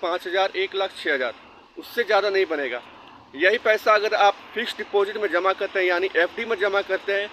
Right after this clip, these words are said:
तो उसमें भी छः परसेंट से ज़्यादा नहीं मिलता आपको, यानी उसमें भी return काफ़ी कम है। लेकिन stock market में आप सबसे ज़्यादा return निकाल सकते हैं।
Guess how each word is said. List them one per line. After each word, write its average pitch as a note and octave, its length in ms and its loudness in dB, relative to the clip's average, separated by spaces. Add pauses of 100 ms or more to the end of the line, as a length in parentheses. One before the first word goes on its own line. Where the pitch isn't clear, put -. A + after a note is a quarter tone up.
(400)
तो A#3+ 80 -8
उसमें B3 240 -2
भी A3+ 80 -12
छः A#3 300 0
परसेंट G#3+ 300 -2
से A3 100 -4
ज़्यादा F#3 280 2
नहीं F#3+ 200 0
मिलता F3 320 0
आपको, B2+ 320 -4 (380)
यानी F#3 380 0
उसमें G#3 280 0
भी G3+ 100 -4
return G3 320 -2
काफ़ी E3+ 380 0
कम D#3+ 180 -2
है। A#2 120 -2 (500)
लेकिन A3+ 420 0
stock A3 400 -2
market G#3 420 -2
में G#3 160 -2
आप F3+ 320 0 (880)
सबसे A3 340 0
ज़्यादा G3 300 4
return F#3+ 300 -2
निकाल E3 300 -2
सकते D#3 280 -10
हैं। B2 140 -4